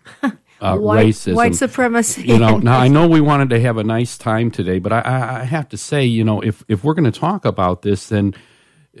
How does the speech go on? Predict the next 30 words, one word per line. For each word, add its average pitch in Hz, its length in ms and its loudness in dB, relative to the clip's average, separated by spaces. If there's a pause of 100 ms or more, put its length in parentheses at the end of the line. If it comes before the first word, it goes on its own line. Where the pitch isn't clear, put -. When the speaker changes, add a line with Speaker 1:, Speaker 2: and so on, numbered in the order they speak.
(520)
Speaker 2:
the, 143 240 -4 (360)
the 147 140 -4
thing 285 200 0
about 170 240 2
the 107 140 0
N 101 120 2
F 92 160 -6
L 85 240 -4
is, 85 340 -6 (600)
to 135 100 -6
me, 139 220 2
it, 113 260 0
it, 110 240 -4
it, 110 140 -4 (260)
it - 160 -4 (140)
embodies 104 720 2
all 117 260 2
the 165 100 -2
corporate 113 640 -4
hypocrisy 87 1080 -6
Speaker 1:
Yes, 180 460 -12 (120)
Speaker 2:
that 90 100 -8
is 92 100 0
Speaker 1:
exactly. 90 260 0
Speaker 2:
going 98 260 2
on 90 160 2
in 82 120 0
this - 240 -8
world. 80 240 -6
Speaker 1:
Mm-hmm. 190 340 -4